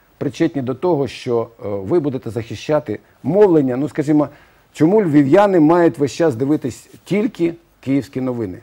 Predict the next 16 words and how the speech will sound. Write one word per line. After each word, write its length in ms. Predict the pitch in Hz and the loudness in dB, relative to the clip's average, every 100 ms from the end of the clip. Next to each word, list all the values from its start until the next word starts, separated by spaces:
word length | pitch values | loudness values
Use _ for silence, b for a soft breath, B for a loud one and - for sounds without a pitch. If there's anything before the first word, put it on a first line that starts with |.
| _ | _
А 80 | - | -14
це 160 | - 147 | -6 -4
буде 200 | 147 147 | -4 -6
все 200 | - 143 | -6 -10
в 60 | |
Києві 300 | 139 139 117 | -8 -8 -8
сконцентровано. 680 | 101 107 107 107 113 104 101 113 b b b b b | -10 -14 -14 -14 -14 -16 -18 -20 b b b b b
Чому, 540 | 135 160 208 220 202 - | -2 2 2 2 -2 -4
е, 40 | - 123 110 | 0 0 2
львівська 440 | 135 180 - 170 | 0 -2 0 -2
студія, 520 | - 160 151 135 131 | 0 0 0 0 -2
чому 580 | - 143 147 160 156 131 - b | -2 -2 0 2 0 -2 -12 b
Дніпропетро-, 720 | 104 127 123 127 107 147 127 | -6 -6 -6 -6 -4 -2 -2
Дніпро, 560 | 107 113 - 165 175 143 B B B | -2 -4 0 2 4 2 B B B
чому, 560 | 139 156 180 165 139 120 117 | -2 2 4 4 2 -4 -4
е, 220 | 110 | -4